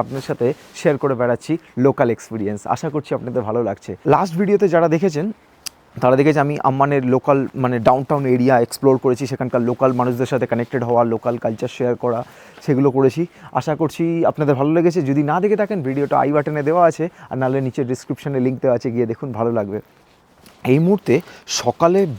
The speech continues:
বাজে হচ্ছে জর্ডানে, আহ, কটা বাজে? আটটা দশ, আটটা দশ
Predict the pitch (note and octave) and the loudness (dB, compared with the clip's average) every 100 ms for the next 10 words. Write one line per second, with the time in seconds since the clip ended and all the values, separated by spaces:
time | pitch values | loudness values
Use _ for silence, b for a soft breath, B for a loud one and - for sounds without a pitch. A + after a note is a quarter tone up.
0 | - G#2+ A2 F#3+ F#3 F3+ C3 A#2+ B2 G#2+ | -2 0 0 -2 0 0 4 4 4 0
1 | E3+ - - - - D3+ D#3 D#3 - C3 | -4 -8 -18 -20 -14 -10 -10 -10 -10 -2
2 | E3 A#2 A2 A#2 - _ D3+ B2 G#2 - | 0 0 0 0 -2 _ 0 2 0 -2
3 | - - _ _ B2 - C#3 A#2 | -12 -18 _ _ -12 -2 0 2